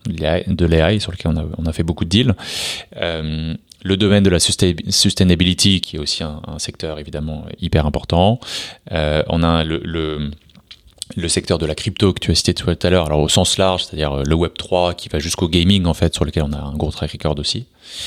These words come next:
Euh, on a le secteur des services digitaux, qui est un segment pour le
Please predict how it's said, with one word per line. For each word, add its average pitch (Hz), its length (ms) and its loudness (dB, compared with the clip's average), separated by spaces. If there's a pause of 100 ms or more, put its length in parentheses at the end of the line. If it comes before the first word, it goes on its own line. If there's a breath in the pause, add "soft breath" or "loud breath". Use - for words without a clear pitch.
(400 loud breath)
Euh, 76 360 2
on 80 120 0
a 82 60 4
le 78 60 0
secteur 90 460 2
des 90 380 -2
services 98 680 2
digitaux, 104 560 4
qui - 140 -4
est 80 40 2
un 80 40 0
segment 85 320 0
pour - 140 2
le 80 140 6